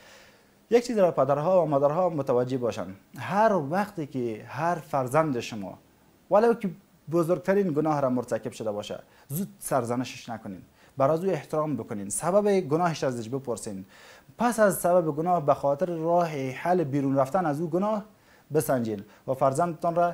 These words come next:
توجیه بکنین، یعنی دستور بدین که چنین گناه تو اشتباه است. مثلاً رسول الله علیه الصلاة والسلام وقتی که در فتح مکه حضور داشتن، مکه فتح شد، بر بلال رضی الله عنه دستور داد که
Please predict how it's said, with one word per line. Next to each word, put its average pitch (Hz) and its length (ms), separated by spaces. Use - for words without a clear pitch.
توجیه 143 400
بکنین، 101 420
یعنی 170 180
دستور 147 400
بدین 147 260
که 135 120
چنین 156 280
گناه 156 240
تو 175 240
اشتباه 117 420
است. 87 160
مثلاً 151 500
رسول 143 280
الله 165 160
علیه 147 180
الصلاة 135 300
والسلام 151 420
وقتی 139 220
که 135 380
در 139 160
فتح 170 360
مکه 135 380
حضور 143 360
داشتن، 127 380
مکه 143 260
فتح 147 340
شد، 131 240
بر 135 160
بلال 139 320
رضی 135 220
الله 135 340
عنه 131 240
دستور 117 300
داد 135 200
که 123 260